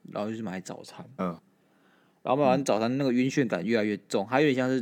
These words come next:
Speaker 1: 脑震荡的感觉。啊，对。
Speaker 2: 哦，哦，这个我懂，
Speaker 1: 对，脑震荡权威嘛。
Speaker 2: 这个我懂。<laughs> 对，对。
Speaker 1: 脑震荡界第一把交椅。
Speaker 2: 没错，然后你这个以，以上症状听起来都很像是
Speaker 1: 对，而且还有发冷。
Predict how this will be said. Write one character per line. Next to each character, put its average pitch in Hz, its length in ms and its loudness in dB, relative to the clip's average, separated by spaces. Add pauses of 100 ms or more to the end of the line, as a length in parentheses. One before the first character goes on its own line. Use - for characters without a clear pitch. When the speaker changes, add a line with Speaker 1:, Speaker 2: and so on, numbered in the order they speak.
(140)
Speaker 1:
脑 101 180 -2
震 117 220 -2
荡 107 160 -2
的 98 80 -8
感 - 120 -14 (120)
觉。 - 80 -20 (1200)
啊， 156 140 6 (320)
对。 113 180 2
Speaker 2:
哦， 113 300 4
哦， 101 320 0
这 143 140 0
个 120 80 2
我 107 200 6
懂， 101 120 2
Speaker 1:
对， 147 40 4
脑 131 160 10
震 160 140 6
荡 165 160 8
权 123 260 2
威 127 220 4
嘛。 131 260 2
Speaker 2:
这 - 120 8
个 196 320 4
我 - 20 0
懂。 - 140 0 (180)
<laughs> - 140 -12
对， 139 100 4
对。 147 120 6
Speaker 1:
脑 143 140 8
震 185 200 6
荡 175 180 8
界 175 180 6
第 - 200 2
一 170 100 6
把 120 160 6
交 131 340 4
椅。 131 300 0 (520)
Speaker 2:
没 180 340 8
错， 117 340 2
然 101 80 -4
后 110 140 -2
你 113 120 -6
这 156 120 2
个 160 80 6 (180)
以， 117 220 -2
以 123 80 -2
上 151 160 2
症 139 200 2
状 123 200 0
听 117 180 0
起 110 100 -4
来 87 160 -6 (120)
都 113 120 2
很 87 200 -6 (120)
像 104 120 -4
是 156 60 10
Speaker 1:
对， 143 60 8
而 175 60 10
且 175 80 10
还 143 140 10
有 135 180 6
发 113 320 4
冷。 110 180 2